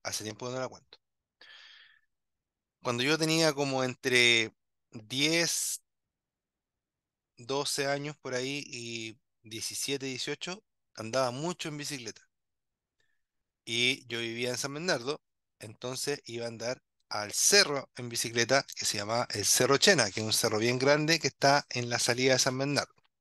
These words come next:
¿ya? Por si cuando pasen por ahí, para que piensen en mí. Ah. <laughs> Entonces, cuando yo, eh, iba para allá,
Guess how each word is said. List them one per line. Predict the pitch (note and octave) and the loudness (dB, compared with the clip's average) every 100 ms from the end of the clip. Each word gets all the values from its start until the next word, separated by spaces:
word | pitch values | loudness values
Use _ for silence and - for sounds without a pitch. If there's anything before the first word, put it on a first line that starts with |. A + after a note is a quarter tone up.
| - | -16
¿ya? | G#2 G#2+ A#2 B2+ A#2 G#2 | -6 -2 -2 -4 -6 -6
Por | - G#2+ | -2 0
si | - A2 | 2 2
cuando | G#2 A2 A2 | 2 0 2
pasen | A#2+ A#2+ A2 | 2 2 2
por | A#2+ | 4
ahí, | B2+ D#3+ F#3 _ - - - - _ _ | 6 6 2 _ -18 -16 -16 -20 _ _
para | A2 | -4
que | A2+ | -2
piensen | A#2 A2 A#2 | 0 2 0
en | A2 G#2+ | 0 -4
mí. | G2 G2 | -8 -8
Ah. | - G#2+ G#2+ - - | -6 -4 -4 -4 0
<laughs> | - - - A2+ - - _ _ _ _ _ _ _ _ - | 0 0 0 -4 -6 -16 _ _ _ _ _ _ _ _ -6
Entonces, | B2 D#3 - F2+ - _ _ _ _ _ - | 4 6 6 2 -4 _ _ _ _ _ -2
cuando | A#2 B2 | 0 2
yo, | B2+ E3 F#3+ F#3 _ _ _ - | 4 8 8 6 _ _ _ -2
eh, | C3+ C3 C3 B2+ A#2+ A#2 A2+ A#2 - _ _ _ _ _ _ _ _ | 2 4 4 2 0 -4 -8 -12 -16 _ _ _ _ _ _ _ _
iba | C#3+ D3+ D#3+ | -2 2 4
para | D#3+ | 4
allá, | E3 A#2+ | 4 2